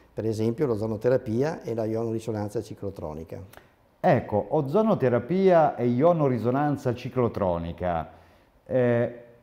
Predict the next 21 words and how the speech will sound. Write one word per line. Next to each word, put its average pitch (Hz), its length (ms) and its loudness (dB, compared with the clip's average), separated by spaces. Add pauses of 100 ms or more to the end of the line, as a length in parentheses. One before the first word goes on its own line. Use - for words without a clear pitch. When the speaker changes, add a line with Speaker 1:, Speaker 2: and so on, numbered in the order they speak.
(140)
Speaker 2:
forse 131 1000 2
sono 120 260 -2
anche 123 220 0
poco 110 240 0
conosciute, 117 580 0
siete 104 680 -2 (400)
fra 95 160 -2
gli 107 140 -2
unici, 107 320 2
fra 95 180 -4
le 92 60 -2
poche 123 320 4
strutture 98 480 -4
sanitarie 95 480 -2
private 101 480 0
che, 95 260 -2 (340)
che 113 160 -2
praticate 107 680 0
queste 107 340 -2
due 113 160 2
tipologie. 107 580 0